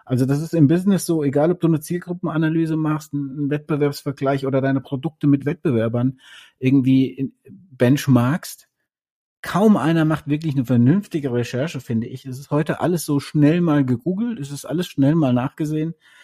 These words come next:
Selbst bei wichtigen Dingen bilden wir uns schnell mal eine Meinung. Und das finde ich irgendwie richtig, richtig ätzend, muss ich sagen. Und das war mir so, das kam mir so in diesem Zusammenhang mit, mit dieser, äh, Kliman-Geschichte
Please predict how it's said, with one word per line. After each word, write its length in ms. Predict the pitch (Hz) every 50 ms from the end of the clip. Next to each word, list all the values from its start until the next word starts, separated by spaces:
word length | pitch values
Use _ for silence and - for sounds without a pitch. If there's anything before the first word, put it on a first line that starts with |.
| - _ _
Selbst 260 | _ 143 147 147 -
bei 200 | _ 139 127 127
wichtigen 460 | 156 214 220 - _ - 135 127 120 107
Dingen 460 | 120 113 107 113 131 185 220 214 - _ _ _ _ _
bilden 320 | 156 160 180 196 185 175
wir 100 | 165 131
uns 220 | 139 147 156 147
schnell 540 | - - - - 156 147 165 170 175 180 175
mal 260 | 160 151 151 151 151
eine 140 | 143 135 127
Meinung. 560 | 123 120 110 113 123 135 175 214 254 247 - _ _ - - - - _ _
Und 160 | 117 110 -
das 120 | 147 147
finde 260 | - - 147 151 151
ich 260 | 147 143 139 - _ _ _ _ _
irgendwie 580 | - 127 156 175 175 175 156 139 143 143 139
richtig, 520 | 131 123 120 151 151 - _ 147 - - 127
richtig 400 | 135 - _ 135 127 - _ -
ätzend, 400 | 143 - - - 110 127 156 -
muss 220 | 98 107 113 -
ich 100 | 135 -
sagen. 240 | - 110 104 113 139
Und 140 | 117 113 117
das 160 | - - -
war 100 | 143 131
mir 140 | 156 156 143
so, 260 | 135 143 139 135 135 - - - - - _
das 180 | _ 127 - -
kam 280 | - - 143 165 196
mir 120 | 185 165 151
so 140 | 143 139
in 80 | 135 127
diesem 240 | 143 156 156 160 151
Zusammenhang 580 | - - 123 117 127 143 160 160 147 143 135
mit, 300 | 131 135 135 135 - _ _ _ _ _ _ _ _
mit 180 | - 120 117 123
dieser, 280 | 127 117 127 123 120 113 - - 120
äh, 220 | 120 - - 117
Kliman-Geschichte 1400 | 113 - - 131 135 143 143 135 131 127 127 127 127 131 127 113 120 123 - - 131 120 - - 117 110 110 - -